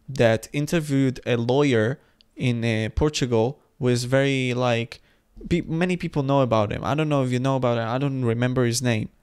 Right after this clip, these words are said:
I can tell you him right now. Let me just check. Um, but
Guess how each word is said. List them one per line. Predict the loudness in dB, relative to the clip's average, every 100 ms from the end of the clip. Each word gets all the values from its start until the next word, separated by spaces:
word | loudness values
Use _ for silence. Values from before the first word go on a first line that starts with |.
| _ -4
I | -2
can | -2
tell | -2 0 0
you | 0
him | -2 -4 -8 -10
right | -6 -6 -4
now. | -4 -6 -10 _ _ -10
Let | -10
me |
just | -6 -8 -8
check. | -4 -2 -2 -6 -20 -20 -20 _ _ _ _ -6
Um, | -2 0 2 0 -2 2
but | 4 4 2